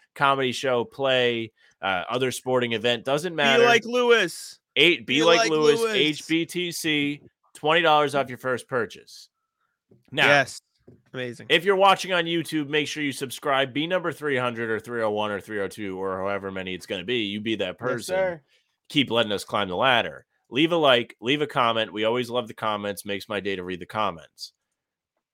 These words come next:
Speaker 1: If you're listening, don't hesitate. Leave us a nice review. Like Jack said, tell us we're handsome. Five stars only. If you're gonna be mean to us, do it in the comments. I don't care.
Speaker 2: <clears throat> Yes, please.
Speaker 1: Uh,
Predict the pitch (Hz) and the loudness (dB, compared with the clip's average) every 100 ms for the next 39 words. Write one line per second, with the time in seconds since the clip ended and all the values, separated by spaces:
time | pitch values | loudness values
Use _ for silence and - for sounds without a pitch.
0 | _ - 147 147 156 160 139 139 131 127 | _ 0 2 4 6 4 2 -2 -2 -8
1 | _ _ _ _ _ _ 139 147 143 143 | _ _ _ _ _ _ 0 2 2 0
2 | 131 120 131 123 117 131 135 139 135 131 | 0 -4 -2 -2 -2 -2 -2 -2 -2 -2
3 | 127 120 123 117 110 120 113 107 120 110 | -4 -4 0 0 0 -2 -2 -2 -4 -4
4 | 120 110 117 123 113 113 104 - 104 - | -2 -2 -2 -4 -2 0 -2 -6 -8 -4
5 | 110 117 110 - 110 110 104 - 131 147 | 0 0 -4 -4 -2 0 -4 -6 -4 -2
6 | 143 135 120 117 113 110 104 107 101 - | -2 -2 -4 -4 -2 -2 -2 -2 -2 0
7 | 175 165 117 113 98 92 90 92 87 85 | -2 -2 -2 -2 -2 -4 -8 -10 -10 -12
8 | 76 62 - - - _ _ - 123 - | -14 -16 -16 -20 -20 _ _ -18 -16 0
9 | 190 - 101 101 | 4 6 6 6